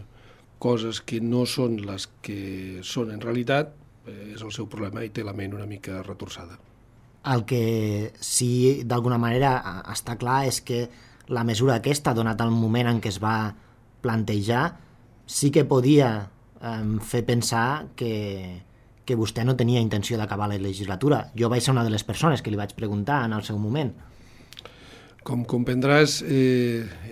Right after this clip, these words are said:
Speaker 1: era una decisió suficientment important com per no publicar-la abans de que es pogués fer efectiva, perquè podien, podia afectar a, a certes qüestions plantejades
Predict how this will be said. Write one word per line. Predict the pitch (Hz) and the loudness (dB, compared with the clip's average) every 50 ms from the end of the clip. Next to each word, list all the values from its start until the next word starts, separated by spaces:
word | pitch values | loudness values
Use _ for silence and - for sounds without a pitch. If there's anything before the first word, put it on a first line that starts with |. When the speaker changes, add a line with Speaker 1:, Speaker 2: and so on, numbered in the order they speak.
| 107 113 107 104 107 110 | -12 -10 -10 -8 -6 -4
Speaker 1:
era | 120 131 131 | -2 0 2
una | 131 127 127 123 123 123 120 120 120 120 | 2 4 4 4 2 2 2 2 0 0
decisió | 120 117 - 123 104 135 147 | 0 -2 -4 -2 4 4 4
suficientment | 143 143 127 117 107 110 107 135 131 139 139 139 | 4 4 -2 -6 -4 0 0 2 4 6 4 4
important | 135 135 139 131 127 - 123 123 143 143 | 4 2 0 0 2 0 0 0 0 0
com | 143 147 131 120 | 2 4 4 2
per | 110 117 117 107 110 | 2 -2 -4 -4 -4
no | 110 113 110 110 113 123 135 - - - - - - - - | -6 -4 -4 -2 -4 -4 -4 -6 -12 -20 -20 -20 -20 -12 -4
publicar-la | - 127 123 131 131 123 131 123 117 123 131 131 | -2 2 4 4 2 2 2 0 0 0 0 0
abans | 120 113 110 113 113 139 | -2 -2 -4 -6 -4 -4
de | 135 123 | -4 -2
que | - | -2
es | 117 110 - | -4 -6 -6
pogués | - 104 101 104 101 - | -8 -6 -6 -6 -6 -6
fer | - 113 98 | -8 -8 -8
efectiva, | 95 - - - - - 107 98 92 90 104 - - | -8 -10 -14 -14 -10 -8 -8 -8 -8 -10 -16 -12 -10
perquè | 110 104 104 113 113 | -8 -6 -6 -6 -6
podien, | 110 113 117 107 107 110 113 117 120 127 127 131 - - - - - - - - - - | -6 -6 -6 -6 -4 -2 -2 -2 -2 -4 -6 -8 -14 -18 -20 -20 -20 -20 -20 -20 -20 -12
podia | - 123 123 139 156 160 | -6 -2 0 2 4 4
afectar | 165 160 160 135 117 - 139 135 143 151 160 - | 2 2 -2 -4 -4 -2 -2 -2 -2 -2 -4 -6
a, | 127 113 113 113 110 107 110 110 113 - 113 107 101 101 98 98 | -6 -6 -6 -6 -8 -10 -10 -12 -10 -10 -10 -10 -8 -10 -10 -10
a | 98 | -8
certes | - - - 123 113 110 110 - 127 131 131 135 131 - - - - - - - | -8 -6 -6 -6 -8 -8 -8 -6 -6 -4 -4 -4 -6 -8 -8 -8 -10 -12 -10 -8
qüestions | - 107 - - - - 123 120 127 127 - | -6 -2 -2 -2 -2 -2 -2 -2 -2 -4 -8
plantejades | - - 127 110 104 101 - 101 98 120 120 120 110 127 156 151 - | -6 -6 -6 -6 -6 -10 -10 -8 -6 -4 -4 -4 -4 -6 -8 -10 -12